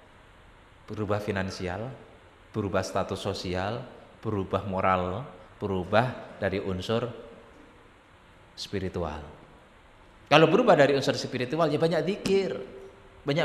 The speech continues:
beribadah. Udah usia lima puluh tahun, malam nggak bangun, kebangetan.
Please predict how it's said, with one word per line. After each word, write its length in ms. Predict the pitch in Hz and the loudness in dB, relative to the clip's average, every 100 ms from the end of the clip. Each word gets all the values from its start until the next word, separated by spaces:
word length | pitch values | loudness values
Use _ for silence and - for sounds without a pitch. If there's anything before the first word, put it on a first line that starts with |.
| 151 | 2
beribadah. 720 | 165 165 175 170 185 175 143 - - - - - - - - - | 2 4 4 4 2 0 -4 -12 -18 -20 -20 -20 -20 -20 -20 -4
Udah 240 | 151 147 156 | 4 6 6
usia 240 | 156 170 | 4 2
lima 160 | 165 165 165 | 2 0 0
puluh 240 | 165 165 | 2 2
tahun, 320 | 165 156 175 | 2 2 4
malam 320 | 170 160 170 147 | 4 2 2 2
nggak 160 | 123 | 4
bangun, 240 | 139 156 160 | 4 4 0
kebangetan. 800 | 139 139 143 151 165 147 113 | 4 4 4 2 2 2 -4